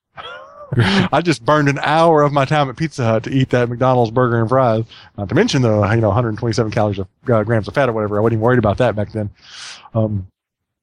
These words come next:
yeah, you start thinking about things, quantifying it that way. It makes a difference on how you, uh,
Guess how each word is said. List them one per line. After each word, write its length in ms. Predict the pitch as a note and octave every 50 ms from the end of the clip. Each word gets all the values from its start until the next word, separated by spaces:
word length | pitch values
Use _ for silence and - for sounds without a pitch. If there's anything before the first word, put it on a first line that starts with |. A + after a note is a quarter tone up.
| _ _ -
yeah, 120 | D3 C#3+
you 100 | B2 A2+
start 220 | - D#3 C#3+ -
thinking 260 | - D#3+ D3+ - D3+ C#3
about 260 | C3 C3 B2 B2 -
things, 220 | C#3+ C3 A#2+ A2+
quantifying 480 | - - C3+ C3+ C3 A#2+ - A#2+ A#2 A2+
it 60 | G#2+
that 180 | C3 B2+ A#2 A#2
way. 180 | A2+ A2 A2
It 120 | G#2+ G#2 A#2
makes 260 | B2 A2+ - - -
a 60 | G#2+
difference 480 | G2+ - - C3 B2 - A#2+ A2 - A#2
on 60 | G#2+
how 120 | A2 A#2
you, 260 | A2+ A2 G#2+ A2 G#2+
uh, 160 | G2+ G2+ G2